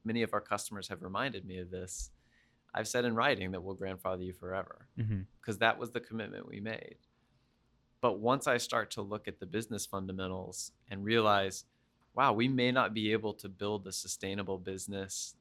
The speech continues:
Speaker 1: that we wanna build. We may not be able to invest what we're investing in building a great product and being a great pro-, a, a great partner to these people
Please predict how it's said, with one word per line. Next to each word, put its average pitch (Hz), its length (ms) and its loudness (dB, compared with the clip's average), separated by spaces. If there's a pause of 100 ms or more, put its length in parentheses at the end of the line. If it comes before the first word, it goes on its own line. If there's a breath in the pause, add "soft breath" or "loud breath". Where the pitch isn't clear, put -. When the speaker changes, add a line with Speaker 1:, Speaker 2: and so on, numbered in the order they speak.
Speaker 1:
that 92 140 -4
we 98 140 -4
wanna 95 240 -4
build. 101 360 2
We 110 140 0
may 104 160 0
not 104 220 2
be 101 120 -4
able 101 180 -4
to - 180 -10
invest 95 600 -4
what 98 160 -6
we're 95 180 -6
investing 95 580 -4
in 92 280 -8
building 98 440 -2 (320)
a 98 60 -6
great 101 280 0
product 101 480 2
and 95 160 -6
being 101 240 0
a 92 60 -6
great 92 260 -6
pro-, - 320 -2
a, 92 140 -6 (240)
a - 20 -6 (120)
great 101 240 -2
partner 117 360 0
to 120 140 -10
these 120 200 -4
people 139 520 -4